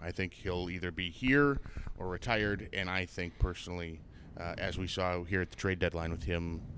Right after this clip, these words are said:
uh, deciding to stay here, that I think he wants to finish his career here this year and, uh, ride off into the sunset, hopefully with a,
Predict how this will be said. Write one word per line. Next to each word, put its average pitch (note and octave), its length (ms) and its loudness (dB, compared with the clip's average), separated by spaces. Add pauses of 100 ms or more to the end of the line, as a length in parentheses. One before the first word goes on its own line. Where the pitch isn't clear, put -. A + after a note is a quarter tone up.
(280)
uh, E2+ 180 -2
deciding G#2 500 6
to F#2+ 40 0
stay F#2 280 2
here, F2 300 4
that E2 260 -2
I F2 120 0
think F#2 220 0
he F#2+ 120 -4
wants F2 260 0
to F2 60 -8
finish E2 280 -4
his E2 160 -6
career E2+ 340 -2
here E2+ 220 -2
this E2+ 260 -4
year E2+ 220 -2 (460)
and, E2 360 -2
uh, D#2 280 -2
ride F2 240 4
off D#2+ 220 -4
into E2+ 140 -6
the D#2+ 60 -8
sunset, E2 400 -4
hopefully G2+ 320 2
with F2+ 140 0
a, F2 180 -2